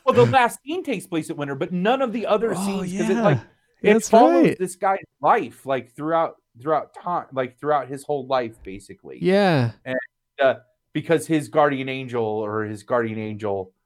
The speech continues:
Speaker 1: uh, in training
Speaker 2: <laughs>
Speaker 1: needs,
Speaker 2: Yeah.
Speaker 1: needs brought up to speed on what, um, uh, on this man's life. And so they watch his life throughout time. And it's just this,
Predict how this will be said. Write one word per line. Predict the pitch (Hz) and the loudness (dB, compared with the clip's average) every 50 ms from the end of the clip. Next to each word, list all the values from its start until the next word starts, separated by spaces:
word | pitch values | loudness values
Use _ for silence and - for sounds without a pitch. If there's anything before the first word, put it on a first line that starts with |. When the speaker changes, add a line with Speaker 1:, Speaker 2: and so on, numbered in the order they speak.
| _ _ _ _ _ _ | _ _ _ _ _ _
Speaker 1:
uh, | - 101 98 95 95 92 92 92 90 92 _ _ - | -4 -2 0 0 0 0 -2 -4 -8 -12 _ _ -10
in | 120 117 107 | -8 -8 -8
training | - - - 131 120 113 101 95 92 90 92 92 - _ _ _ _ _ _ - | -6 -4 -4 -2 -2 -2 -4 -4 -6 -6 -8 -12 -14 _ _ _ _ _ _ 0
Speaker 2:
<laughs> | 165 156 127 - - 208 180 | 0 0 0 2 2 2 4
Speaker 1:
needs, | 143 147 151 160 113 | 4 2 0 2 0
Speaker 2:
Yeah. | 160 - - - _ - 123 123 - | -2 -4 -6 -10 _ -14 -12 -6 -2
Speaker 1:
needs | 170 165 139 117 | -2 -2 -2 -2
brought | 117 120 165 165 175 170 175 | 0 4 6 6 6 6 4
up | 165 - | 2 2
to | - 139 | -2 -8
speed | - - - - 175 151 131 110 95 95 85 - - _ _ _ _ _ _ _ _ - | -8 -6 -6 -4 -4 -4 -4 -6 -8 -10 -14 -16 -18 _ _ _ _ _ _ _ _ -2
on | 139 139 139 135 131 131 131 | 0 2 2 2 2 0 4
what, | 139 143 139 135 - _ - | 4 4 4 4 0 _ -2
um, | 131 123 117 110 110 107 107 107 104 104 _ _ _ _ _ _ _ _ _ _ _ _ _ _ _ _ _ _ _ - 110 - | 0 2 2 2 2 -2 -4 -8 -14 -16 _ _ _ _ _ _ _ _ _ _ _ _ _ _ _ _ _ _ _ -20 -16 -12
uh, | - 135 135 - - 160 | -10 -10 -10 -6 0 2
on | 156 151 143 | 2 4 4
this | 143 143 135 135 143 | 2 -2 -4 -6 -6
man's | 139 135 127 120 113 110 | -6 -6 -6 -6 -6 -6
life. | 120 123 127 123 101 85 87 - - 151 | -2 2 2 2 2 0 -8 -14 -12 -12
And | 143 127 | -8 -4
so | - 180 185 | 0 0 2
they | 190 185 165 | 2 2 0
watch | 139 170 175 185 190 190 | 2 4 4 4 4 2
his | - 202 185 - 185 | -2 -6 -6 -4 0
life | 196 220 240 185 123 117 - | 2 2 2 2 0 -4 -6
throughout | - 147 156 165 151 151 | -2 2 2 2 2 0
time. | - - 208 208 151 127 117 117 | -2 -2 0 0 0 -2 -4 -6
And | 120 135 | -6 -6
it's | 131 131 - - | -8 -10 -10 -8
just | - 165 156 - - | -6 -6 -6 -4 -2
this, | 170 160 156 - - | -2 -2 -2 -4 -8